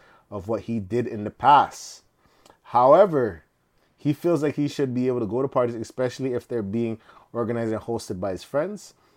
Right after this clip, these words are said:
He wants to be able to be there and support them. I told them, I told him I also want to support my friends at their events, but he wouldn't understand my side of the argument. Am I not sure that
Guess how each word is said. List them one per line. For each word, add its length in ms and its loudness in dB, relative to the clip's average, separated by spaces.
He 140 -6
wants 320 -4
to 60 -6
be 280 0
able 180 -2
to 140 -6
be 240 -4
there 160 -4
and 100 -6
support 360 -6
them. 260 -16
I 100 0
told 340 0
them, 280 0
I 160 0
told 340 2
him 320 -6
I 60 -6
also 260 2
want 180 0
to 80 -6
support 380 0
my 260 4
friends 320 -4
at 200 -2
their 160 2
events, 520 -8
but 160 -6
he 160 -4
wouldn't 240 2
understand 540 -2
my 180 -2
side 240 -2
of 100 -4
the 80 -4
argument. 600 -10
Am 240 -2
I 140 0
not 260 -2
sure 280 0
that 380 0